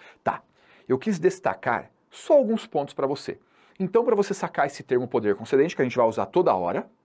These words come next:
beleza? Mas vamos dar uma olhada na lei? Vamos dar uma pirada na lei? Aqui é o tipo de coisa que não compensa ficar fazendo resumão de tudo, porque é uma parte muito conceitual e não vale a pena. Uma papirada na lei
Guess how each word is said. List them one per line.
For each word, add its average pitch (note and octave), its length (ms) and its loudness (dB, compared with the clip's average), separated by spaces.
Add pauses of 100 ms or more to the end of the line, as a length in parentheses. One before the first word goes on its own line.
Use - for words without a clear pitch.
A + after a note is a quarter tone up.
(400)
beleza? - 320 -12 (920)
Mas C4 160 -8
vamos C4 160 -4
dar G3+ 80 2
uma D#3 80 -2
olhada A#2 200 0
na G2 80 -6
lei? C3+ 320 0 (160)
Vamos C#4+ 140 0
dar G3 100 0
uma D3+ 100 -2
pirada A#2+ 380 2
na G2+ 60 -4
lei? E3+ 240 2 (180)
Aqui - 300 -4
é - 20 2
o C4+ 60 -2
tipo - 180 -8
de C#3 120 -6
coisa G3+ 260 2
que G#3 80 -8
não G#3 160 -2
compensa G3+ 640 -2
ficar - 180 -10
fazendo D3 240 -6
resumão C#3 400 -2
de G2+ 140 -12
tudo, F3+ 260 -6
porque F3+ 240 -6
é G#3 40 0
uma G#3 100 -2
parte - 300 -4
muito F#3+ 360 -2
conceitual F#3 720 0
e F#3+ 40 -8
não F#3 320 -6
vale F#3 160 4
a F#3 40 2
pena. G2+ 300 -8 (420)
Uma B3 180 0
papirada G3+ 460 0
na F3 80 2
lei D3+ 240 -2